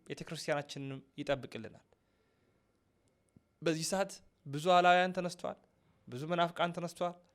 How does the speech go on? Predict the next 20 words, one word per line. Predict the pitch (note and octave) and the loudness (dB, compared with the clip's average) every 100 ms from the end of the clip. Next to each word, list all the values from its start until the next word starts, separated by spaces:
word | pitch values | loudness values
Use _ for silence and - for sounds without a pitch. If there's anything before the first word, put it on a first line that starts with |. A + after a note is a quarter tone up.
| _ _ - | _ _ -4
ከውስጥም | F3+ F3 F3 E3 F#3 - - | 0 0 0 -10 -10 -16 -4
ከውጭም | D#3+ D#3+ D#3+ E3+ | 0 0 0 -6
ፈተናው | E3 E3 E3+ E3 | -6 -6 -2 -2
ቀላል | - E3 E3 | -2 0 2
የሚባል | D#3+ E3 E3 E3 | 2 -2 0 0
አይደለም። | C#3+ C#3 F3+ - _ _ _ _ _ _ - _ - | 0 -2 -8 -14 _ _ _ _ _ _ -20 _ -4
ያን | C3 D3+ D3 | -2 -2 -4
ሁሉ | G3+ G3 F#3+ F3+ | -8 -6 -4 -4
ተሻግረው | D#3+ D3 C#3+ D3 G3 - _ _ _ _ - | -2 0 0 -2 -8 -10 _ _ _ _ -6
አባትነታቸው፣ | B2+ C#3+ D3+ E3 E3 E3 - E3+ | 0 2 2 0 -2 -2 -2 -4
ጥብዓታቸው | E3 D#3+ D#3 D#3 - D#3+ | -2 0 -2 -6 -8 -8
ሳይለይ | D#3+ D#3 E3+ C4 - _ _ _ - | -6 -6 -6 -8 -12 _ _ _ -12
እንዲህ | C3+ E3 | -4 0
ባለ | D#3 D3+ C#3 | 4 2 0
ክብር፣ | C3 G3+ G3+ - | -4 -8 -10 -10
እንዲህ | C#3+ D3+ D3 | -8 -2 0
ባለ | D3 C#3 | 2 0
ጸጋ፣ | C3+ C3+ C3 - | -6 -10 -8 -8
እንዲህ | D#3 D3+ E3 E3 | -6 -4 -2 0
ባለ | D3+ C#3+ | 2 0